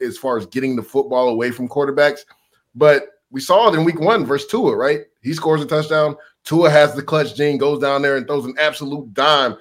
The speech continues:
to Ty-, Tyreek Hill for forty plus yards, and then throws another dime to him on a fade in the <laughs> back of the end zone where I don't think you could throw a better ball, Brady. So Justin Herbert has a chance to be the hero, and he doesn't get it done in that game. So, uh,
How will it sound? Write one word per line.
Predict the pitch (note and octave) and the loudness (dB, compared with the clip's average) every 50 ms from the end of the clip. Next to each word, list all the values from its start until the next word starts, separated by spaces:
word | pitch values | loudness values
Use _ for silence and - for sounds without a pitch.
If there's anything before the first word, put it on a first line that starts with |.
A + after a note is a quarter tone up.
| _ _ _ _ _ | _ _ _ _ _
to | - C3 C3 | -8 -6 -4
Ty-, | - E3 D#3 D#3 D#3 | -4 -4 -4 -4 -6
Tyreek | - D3+ D3 C#3+ C#3+ D3 - | -4 -2 0 0 0 0 -2
Hill | D#3 D3 C#3+ | -2 -2 -2
for | C3+ A#2+ | -2 -6
forty | - D3+ D3+ C#3 | -4 -4 -4 -4
plus | C3+ D3 D3 C3 | -2 -4 -4 -4
yards, | D3 D#3 E3+ D#3+ C#3+ | -2 -2 -2 0 0
and | C#3+ | 0
then | D3+ D3 | -2 0
throws | D#3 E3+ E3 D#3 | 0 -2 -2 -2
another | D3+ D#3+ G3 G3+ F#3+ C#3+ A#2 | 0 0 2 2 0 0 2
dime | C#3+ C#3+ D3+ C#3+ C#3 C#3+ C3+ A#2+ - _ _ _ - | 4 4 4 4 4 0 -2 -6 -10 _ _ _ -4
to | - F3 | -2 0
him | E3 - | 0 2
on | D#3+ D#3+ D#3 | 2 2 2
a | C#3+ C3+ | 0 -2
fade | - - - F3+ F3+ G3 F#3+ F3 | -4 -2 0 2 4 4 2 0
in | D#3+ | -2
the | C#3+ | -4
<laughs> | C#3+ C#3 - | -6 -2 0
back | F#3 F#3+ F#3 F#3+ | 0 0 0 -2
of | E3+ | -4
the | D3+ D3 D3+ F3+ | -6 -4 -2 0
end | A3 A#3+ G#3 | 0 0 0
zone | D#3+ D3+ D3 C#3 C#3 C#3+ | 0 0 0 0 0 2
where | D3+ B2+ A2 - - - _ _ - | 2 0 0 -2 -8 -18 _ _ 0
I | G3+ | 0
don't | A3+ A3+ A3 | 2 2 0
think | A3 G3+ F3+ | -2 -8 -10
you | |
could | - E3 E3+ | -12 -8 -2
throw | F3+ G#3 G#3+ | 0 0 0
a | E3+ | 2
better | D3+ D3+ C#3+ C3+ | 2 0 0 0
ball, | A2 A#2+ A#2 G#2+ G2 F#2 F#2 | -2 -4 -6 -6 -6 -8 -8
Brady. | G2 A#2+ B2 B2 B2+ A#2 - _ _ _ _ _ _ | -6 -6 -6 -6 -6 -10 -14 _ _ _ _ _ _
So | - - C#3+ | -6 -6 -2
Justin | A#2 D#3 E3 E3+ G3 D#3+ | -2 -2 -2 -2 -2 -2
Herbert | F3 F3+ - | -2 0 0
has | D3 C#3+ C#3 | 0 -2 -2
a | C3 A#2+ | -2 -6
chance | - C#3+ D3+ D3+ D3+ | -6 -4 -4 -4 -4
to | D3 | -6
be | C3+ C#3+ E3 | -6 -6 -6
the | D#3+ D3 | -4 -4
hero, | C#3+ E3+ D#3+ C#3 A#2+ G#2 F2+ - - _ _ _ _ _ _ - | -4 -4 -4 -4 -4 -6 -8 -10 -14 _ _ _ _ _ _ -12
and | A#2+ A#2+ | -10 -10
he | A#2 | -10
doesn't | G2+ F2+ B2+ C3 B2+ C3+ C3 A2 | -8 -4 -4 -4 -2 -4 -4 -6
get | B2+ B2 | -6 -8
it | A#2+ A2+ | -6 -4
done | A#2+ B2 A#2+ | -4 -4 -4
in | A#2 A2 | -4 -4
that | A2 A2 G#2 - | -6 -6 -6 -8
game. | - G2 F#2+ F#2 F#2+ | -12 -18 -18 -18 -16
So, | - B2+ A#2+ A2 G#2+ - _ _ _ _ _ _ _ _ - | -14 -12 -10 -10 -10 -12 _ _ _ _ _ _ _ _ -2
uh, | C#3+ | 0